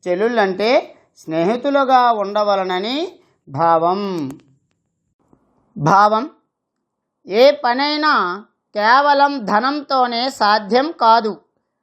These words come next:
అధికారుల సహాయం కూడా ఉండాలి. వాళ్ళు ఆసక్తిగా పనిచేయడానికి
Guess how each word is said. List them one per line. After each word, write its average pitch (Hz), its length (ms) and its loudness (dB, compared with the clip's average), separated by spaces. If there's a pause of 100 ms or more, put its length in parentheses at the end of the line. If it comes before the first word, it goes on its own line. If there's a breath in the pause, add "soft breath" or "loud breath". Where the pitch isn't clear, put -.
(300)
అధికారుల 262 680 2
సహాయం 262 540 0
కూడా 220 460 0
ఉండాలి. 240 540 0 (680)
వాళ్ళు 254 380 0
ఆసక్తిగా 262 880 0
పనిచేయడానికి 254 1200 -4